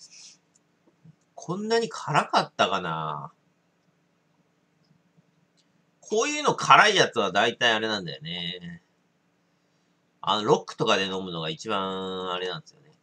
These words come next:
辛いんで。でもこんな辛かった覚えはないですけどね。まあ、やっぱ十年との違いなんでしょうかね。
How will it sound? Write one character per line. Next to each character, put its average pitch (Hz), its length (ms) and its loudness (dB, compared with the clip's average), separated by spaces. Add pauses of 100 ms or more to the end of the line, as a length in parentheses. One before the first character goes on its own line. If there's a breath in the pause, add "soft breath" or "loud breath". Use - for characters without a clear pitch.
(140)
辛 120 280 0
い 82 140 -4
ん - 20 -16
で。 - 140 -18 (420 loud breath)
で 107 80 -10
も 104 60 -12
こ 143 160 -8
ん 175 40 -4
な 220 100 -2
辛 185 280 6
か 226 120 8
っ - 60 -6
た 107 100 2
覚 104 280 -2
え 151 40 4
は 98 120 0
な 90 160 -2
い 156 80 0
で 180 80 -4
す - 100 -12
け 90 120 -4
ど 76 100 -18
ね。 87 640 -8
ま 123 120 -2
あ、 131 40 0
や 156 80 2
っ - 20 -10
ぱ 127 140 -6
十 185 240 -6
年 170 180 -4
と 110 120 -16
の 95 120 -8
違 110 360 -4
い - 20 -6
な 156 100 0
ん 151 60 -2
で 110 80 -6
し - 100 -12
ょ 82 60 -8
う - 20 -12
か 71 140 -14
ね。 85 260 -12